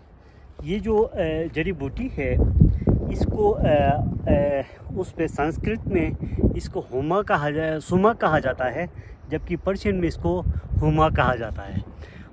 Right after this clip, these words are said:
और इसका scientific नाम एफेड्रा है।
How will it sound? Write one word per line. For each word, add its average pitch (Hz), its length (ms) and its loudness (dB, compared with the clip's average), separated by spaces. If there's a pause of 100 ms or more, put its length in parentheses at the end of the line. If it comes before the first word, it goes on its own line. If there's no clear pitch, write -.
और 147 380 0
इसका 202 440 0
scientific 190 540 0 (100)
नाम 175 320 2
एफेड्रा 170 480 2
है। 127 260 -2